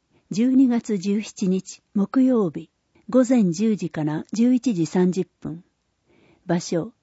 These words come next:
市役所別館地下一階機能回復訓練室。内容、虫歯予防のお話と、お口のお手入れの仕方。実習。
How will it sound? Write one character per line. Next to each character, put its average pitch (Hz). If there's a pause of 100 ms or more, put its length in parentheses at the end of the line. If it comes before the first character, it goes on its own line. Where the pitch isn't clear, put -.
(280)
市 -
役 262
所 185
別 170
館 160 (120)
地 -
下 240
一 208 (100)
階 156
機 -
能 247
回 240
復 220
訓 214
練 170
室。 - (800)
内 185
容、 165 (400)
虫 208
歯 254
予 254
防 175
の 165
お 170
話 170
と、 165 (460)
お 175
口 -
の 233
お 220
手 254
入 254
れ 175
の 151
仕 -
方。 156 (600)
実 170
習。 160